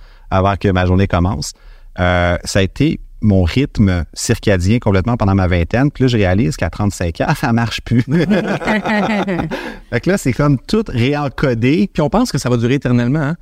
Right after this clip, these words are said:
Speaker 2: On se pense bien différent à vingt ans. Alors, moi, je suis capable de, finalement,
Speaker 1: Ah non.
Speaker 2: trente, trente-cinq, quarante arrivent, puis... Euh,
Speaker 1: Fait que des heures de sommeil, aujourd'hui, je suis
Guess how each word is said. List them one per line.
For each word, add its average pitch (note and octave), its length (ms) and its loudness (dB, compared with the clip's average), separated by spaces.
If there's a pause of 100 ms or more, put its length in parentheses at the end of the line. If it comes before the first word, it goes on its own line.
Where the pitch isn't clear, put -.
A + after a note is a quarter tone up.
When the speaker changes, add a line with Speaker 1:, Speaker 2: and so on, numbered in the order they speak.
(140)
Speaker 2:
On B2 120 0
se - 60 -10
pense E3 220 0
bien D#3 180 0
différent C#3 400 0
à D#3 40 2
vingt A#2+ 300 0
ans. C#3 80 2
Alors, A#2+ 160 2
moi, C3 80 4
je - 60 -6
suis - 60 -10
capable B2 300 0
de, A2+ 100 0
finalement, A2 520 -2 (240)
Speaker 1:
Ah B2+ 100 2
non. F3+ 120 2
Speaker 2:
trente, B2+ 180 0
trente-cinq, B2 320 -2
quarante A2+ 340 -2
arrivent, A2+ 300 -4
puis... G#2+ 220 -4
Euh, A2 40 -10 (300)
Speaker 1:
Fait - 180 -2
que A#2 240 -2
des A2 240 2
heures C#3+ 120 2
de E3 40 0
sommeil, C#3+ 320 0
aujourd'hui, C#3 540 2
je - 60 -4
suis - 60 -10